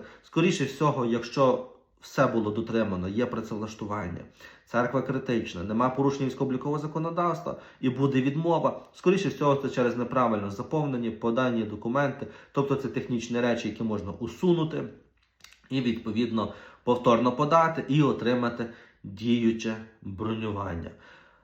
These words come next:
Також важливо розуміти, що подавати документи до дес, Державної служби етнополітики, буде не місцева громада релігійна або церква, а, а, а релігійні центри,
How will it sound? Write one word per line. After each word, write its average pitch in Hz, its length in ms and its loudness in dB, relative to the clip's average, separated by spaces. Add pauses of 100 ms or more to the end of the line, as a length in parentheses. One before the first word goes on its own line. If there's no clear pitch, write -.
(140)
Також 156 380 4
важливо 131 380 4
розуміти, 113 500 0
що 98 1160 0
подавати 135 520 6
документи 113 640 -2
до 104 420 2 (220)
дес, 98 580 -2
Державної 117 400 -2
служби 113 260 -2
етнополітики, 110 640 -2
буде 107 280 -6
не 107 140 -2
місцева 143 720 0
громада 120 640 0 (460)
релігійна 117 720 2
або 113 220 0
церква, 98 540 -4 (220)
а, 156 80 4
а, 127 260 2 (100)
а 139 340 4
релігійні 113 580 2
центри, 135 460 0